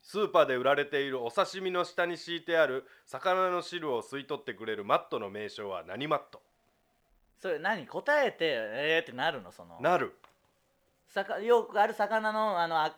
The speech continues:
Speaker 2: なんか汁を
Speaker 1: 刺身の下とかにある。
Speaker 2: 吸う白いやつ？
Speaker 1: うん、そうそうそうそう。
Speaker 2: さ-、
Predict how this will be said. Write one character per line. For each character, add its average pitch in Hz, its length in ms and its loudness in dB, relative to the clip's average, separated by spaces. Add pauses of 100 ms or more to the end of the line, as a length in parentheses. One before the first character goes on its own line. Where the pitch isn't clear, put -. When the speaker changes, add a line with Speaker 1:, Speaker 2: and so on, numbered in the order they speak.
Speaker 2:
な 165 80 -6
ん 156 40 -4
か 139 40 -16
汁 165 320 -2
を 226 100 10
Speaker 1:
刺 147 160 4
身 135 140 -6
の 123 320 -2 (220)
下 - 260 -8
と 101 100 -12
か - 120 -10
に 180 60 -2
あ - 20 2
る。 233 80 2
Speaker 2:
吸 - 20 2
う 202 100 -2
白 190 220 2
い 147 80 -2
や 113 120 -2
つ？ - 120 -16
Speaker 1:
う 147 160 -6
ん、 131 80 -2
そ 143 140 0
う 101 40 -4
そ 95 100 -12
う 82 40 -16
そ 78 80 -20
う 76 80 -20
そ - 80 -20
う。 - 20 -20 (920)
Speaker 2:
さ-、 139 260 -14